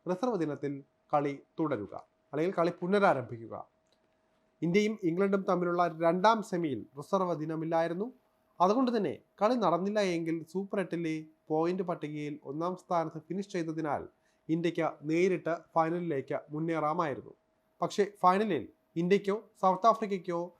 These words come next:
അത്തരം ആനുകൂല്യങ്ങളൊന്നും ലഭിക്കില്ല. മഴയെ തുടർന്ന് ശനിയാഴ്ചയും റിസർവ് ദിനമായ ഞായറാഴ്ചയും കളി നടന്നില്ല എങ്കിൽ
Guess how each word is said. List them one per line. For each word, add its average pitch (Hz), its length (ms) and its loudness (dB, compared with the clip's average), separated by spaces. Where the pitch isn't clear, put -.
അത്തരം 190 360 2
ആനുകൂല്യങ്ങളൊന്നും 175 800 0
ലഭിക്കില്ല. 135 360 -8
മഴയെ 202 340 8
തുടർന്ന് 226 340 0
ശനിയാഴ്ചയും 202 580 0
റിസർവ് 202 260 -2
ദിനമായ 190 440 0
ഞായറാഴ്ചയും 190 640 4
കളി 175 220 0
നടന്നില്ല 185 320 -2
എങ്കിൽ 175 180 -4